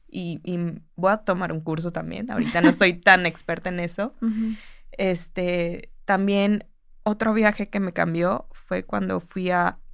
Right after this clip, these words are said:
Speaker 1: a Cuba. Este, ahí sí el plástico es cero, o sea, yo fuimos por comida en un restaurante súper local, con
Speaker 2: Ujú.
Speaker 1: pura gente local, y todo mundo iba con sus platos, con
Speaker 2: <gasps>
Speaker 1: sus vasos. Entonces,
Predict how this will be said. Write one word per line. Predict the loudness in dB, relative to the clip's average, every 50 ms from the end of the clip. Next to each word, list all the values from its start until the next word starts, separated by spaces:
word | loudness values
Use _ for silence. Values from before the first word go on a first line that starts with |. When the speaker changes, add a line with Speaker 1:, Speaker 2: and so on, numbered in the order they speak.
| -10 -8
Speaker 1:
a | -8 -8
Cuba. | -6 -4 -4 2 2 2 2 2 -2 -8 -12 -14 -14 -16 -16
Este, | -10 -4 -4 -2 -2 -4 -6 -12 -16 -12 -8 -6 -6 -6 -6 -10 -12 -14 -14 -18 -18 -20 -20 -20 -20 -20 -12 -6
ahí | -2 -2 -2
sí | -2 -4 -4 -4
el | -4 -4 -4
plástico | -4 -6 -6 -6 -6 -10 -12 -10 -10 -10 -8
es | -8 -10 -10 -12 -14 -16 -16 -16 -16 -16 -16 -16 -12
cero, | -12 -12 -10 -10 -12 -14 -16 -14
o | -14 -12
sea, | -12 -10 -10 -8 -8 -8 -8 -10 -12 -16 -20 -20 -20 -20 -20 -20 -20 -20 -20 -20 -20 -20 _ _
yo | -2 -2 -2 -2
fuimos | -2 -8 -18 -20 -20 -20 -20 -20 -10 -2 0 2 2 2 2 0
por | -2 0
comida | 0 0 0 0 2 2 0 0
en | 0 0
un | -2 -4 -4 -6 -8 -10 -12 -14
restaurante | -14 -10 -6 -4 -4 -4 -4 -6 -10
súper | -10 -10 -4 -2 -2 -2 -2 -2 -4 -2 -2
local, | -2 -6 -6 -6 -4 -4 -4 -4 -4 -6
con | -6 -4 0 0
Speaker 2:
Ujú. | 0 2
Speaker 1:
pura | 2 0 0 0
gente | -2 -6 -8 -8 -8 -8
local, | -8 -8 -8 -6 -6 -8 -8 -8 -10 -8
y | -8 -6
todo | -6 -4 -4 -2 -2
mundo | -2 -2 -2 -2 -2 -2 -4
iba | -4 -6 -6 -8
con | -8 -8 -8
sus | -8 -6 -6 -6 -6 -8 -12 -16 -18 -20 -6 -2
platos, | -2 0 0 -2 -6 -8 -10 -10 -10 -10 -12 -14 -14 -12 -10 -6 -6
con | -4 -4 -6
Speaker 2:
<gasps> |
Speaker 1:
sus | -6 -8 -10 -12 -12 -10 -6
vasos. | -6 -6 -6 -6 -10 -12 -14 -12 -14 -16 -18 -18 -20 -20 -20 -20 -20 -20 -20
Entonces, | -10 -8 -8 -8 -8